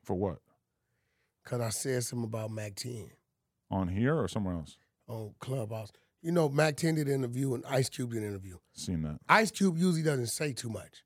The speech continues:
Speaker 1: Right.
Speaker 2: This time he said some shit.
Speaker 1: No, he don't fuck with him. He ain't re-,
Speaker 2: Yeah.
Speaker 1: he ain't reuniting
Speaker 2: And I
Speaker 1: him.
Speaker 2: kinda knew the story.
Speaker 1: 'Cause I did a Mac ten interview as well.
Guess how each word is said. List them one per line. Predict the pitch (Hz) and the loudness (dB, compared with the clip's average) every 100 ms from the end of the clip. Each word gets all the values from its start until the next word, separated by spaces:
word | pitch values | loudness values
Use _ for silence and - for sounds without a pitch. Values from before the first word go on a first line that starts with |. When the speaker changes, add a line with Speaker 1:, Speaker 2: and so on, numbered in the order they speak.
| _ _ 95 | _ _ -2
Speaker 1:
Right. | 82 73 - | -2 -4 0
Speaker 2:
This | 143 180 | 2 4
time | - 160 139 135 | 4 2 2 0
he | |
said | 123 - 160 165 | -2 -2 0 0
some | 113 107 | -2 -6
shit. | 92 - - - | -8 -10 -14 -4
Speaker 1:
No, | 101 | 0
he | 87 | 0
don't | 82 | 0
fuck | 73 78 87 | -4 -6 -6
with | 87 | -6
him. | 82 _ _ _ _ _ | -8 _ _ _ _ _
He | 107 | 0
ain't | 98 92 | 2 4
re-, | 170 | 6
Speaker 2:
Yeah. | 160 113 110 | 4 4 2
Speaker 1:
he | |
ain't | 117 107 | 4 4
reuniting | 101 95 92 80 | 2 2 2 0
Speaker 2:
And | 127 | 0
I | 165 | 0
Speaker 1:
him. | |
Speaker 2:
kinda | 175 185 160 | 2 2 2
knew | 147 147 | 0 -2
the | 110 | -4
story. | - 147 127 98 | 0 2 2 2
Speaker 1:
'Cause | 123 | 6
I | 156 | 8
did | 160 | 8
a | |
Mac | 101 98 87 | 6 4 2
ten | 98 | -2
interview | 92 87 85 82 | -2 -2 -4 -4
as | |
well. | 87 78 | -4 -8